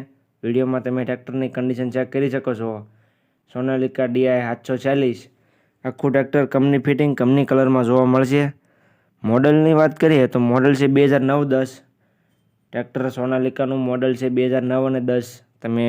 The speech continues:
વીડિયોની અંદર જે સોનાલિકા જોઈ શકો છો, આખું ટ્રેક્ટર કંપની કલર, કંપની કન્ડિશનમાં જોવા મળશે. ટ્રેક્ટરનું ગેર હાઇડ્રોલિક એન્જિન પાવરફુલ જોવા મળશે. ટ્રેક્ટરનું એન્જિન પાવરફુલ છે.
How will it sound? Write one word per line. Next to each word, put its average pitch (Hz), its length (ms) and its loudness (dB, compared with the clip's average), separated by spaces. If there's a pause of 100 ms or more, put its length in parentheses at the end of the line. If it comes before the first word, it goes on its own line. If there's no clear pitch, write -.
વીડિયોની 123 340 4
અંદર 123 220 2
જે 120 180 2
સોનાલિકા 123 520 0
જોઈ 127 200 4
શકો 127 300 -2
છો, 117 120 -2
આખું 117 340 0
ટ્રેક્ટર 131 460 2 (160)
કંપની 127 340 2
કલર, 127 360 2
કંપની 127 360 2
કન્ડિશનમાં 127 560 2
જોવા 117 180 4
મળશે. 123 360 2 (600)
ટ્રેક્ટરનું 135 480 0
ગેર 131 180 4
હાઇડ્રોલિક 131 420 2
એન્જિન 127 380 4
પાવરફુલ 131 460 4
જોવા 123 180 4
મળશે. 123 360 -2 (720)
ટ્રેક્ટરનું 117 680 -8
એન્જિન 120 460 -4
પાવરફુલ 123 540 -2
છે. 117 180 -4